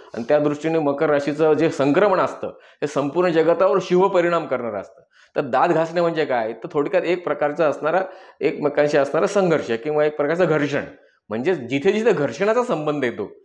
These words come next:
ते घर्षण करू नये हा उद्देश मकर संक्रांतीच्या दिवशी आहे. त्यामुळे वादविवाद ज्याप्रमाणे टाळावे त्याचप्रमाणे दात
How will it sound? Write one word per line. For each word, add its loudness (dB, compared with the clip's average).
ते -2
घर्षण -2
करू 2
नये -2
हा 2
उद्देश 0
मकर 0
संक्रांतीच्या 0
दिवशी 0
आहे. -2
त्यामुळे 4
वादविवाद 2
ज्याप्रमाणे 2
टाळावे 2
त्याचप्रमाणे -2
दात -2